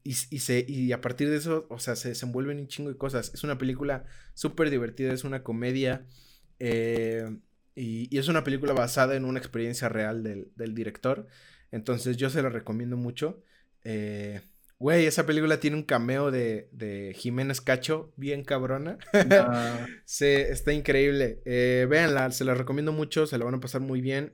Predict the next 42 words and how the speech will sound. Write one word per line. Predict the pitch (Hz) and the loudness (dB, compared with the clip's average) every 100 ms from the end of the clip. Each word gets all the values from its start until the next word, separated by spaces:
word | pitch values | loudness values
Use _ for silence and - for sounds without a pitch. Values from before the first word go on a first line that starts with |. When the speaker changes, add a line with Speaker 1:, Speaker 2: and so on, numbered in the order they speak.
| _ | _
Speaker 1:
Eh, | 104 107 107 - | -6 -2 -4 -6
su-, | - 135 127 - | -8 -10 -6 4
creo | 170 214 254 - | 6 8 6 2
que | 139 | 2
la | 127 | 2
pueden | 147 156 160 | 2 2 2
encontrar, | 139 120 110 107 135 139 180 160 _ _ _ _ _ | -2 -4 -8 -4 2 4 4 2 _ _ _ _ _
si | - | -14
tienen | 123 143 165 180 | -4 0 2 0
suerte, | 170 165 165 170 180 185 120 | 2 0 0 2 0 0 -6
en | 113 | -6
Filmin | - 143 151 143 | -2 -2 -2 -2
Latino, | 113 143 139 123 - | -4 -4 -4 -4 -4
pero | 120 117 117 123 | -2 0 0 -2
no | 135 151 | -2 -2
me | 160 | 0
crean, | 147 147 165 202 214 - | 4 4 4 0 -6 -8
este, | 113 107 - 113 107 104 104 101 101 _ _ _ _ - | -8 -8 -8 -6 -4 -2 -4 -6 -10 _ _ _ _ -10
eh, | 120 117 120 | -6 -4 0
lo | 123 | 0
que | 127 135 | 0 2
yo | 151 | 4
les | 160 | 2
recomendaría | 156 127 123 123 139 | 0 0 0 2 2
es, | 131 | 0
si | - - | -6 -4
algún | 113 117 151 | -4 -2 -2
día | 151 156 156 | 2 2 0
se | - 117 | -4 -8
topan | - 139 151 135 | -4 -2 -2 0
con | 131 | -2
esa | 135 127 | -4 -2
película, | 127 127 147 147 | -2 0 0 0
no | 127 | -2
duden | 117 120 117 | -4 -4 -4
en | 110 110 | -4 -2
verla. | 127 147 156 220 _ - | 0 0 -2 -8 _ -12
Eh, | 120 110 104 | -6 -4 -4
la | 110 | -4
pueden | 135 131 135 | 0 0 2
ver | 135 | 0
ustedes, | 127 - 151 156 160 160 | 0 2 6 6 6 2